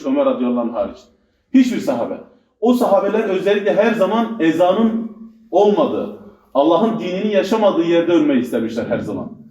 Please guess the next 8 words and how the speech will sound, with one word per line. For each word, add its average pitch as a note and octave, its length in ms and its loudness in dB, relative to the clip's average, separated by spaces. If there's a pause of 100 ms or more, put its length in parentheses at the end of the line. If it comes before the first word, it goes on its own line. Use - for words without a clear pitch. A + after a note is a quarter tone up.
(200)
O F#3 140 2
zamanlar G3+ 380 2
ezan A3+ 520 2
tevhid D#3 340 0
eylemiydi. G#2+ 560 -2
Yani D#3+ 200 4
o E3 140 2
zaman F#3 340 -2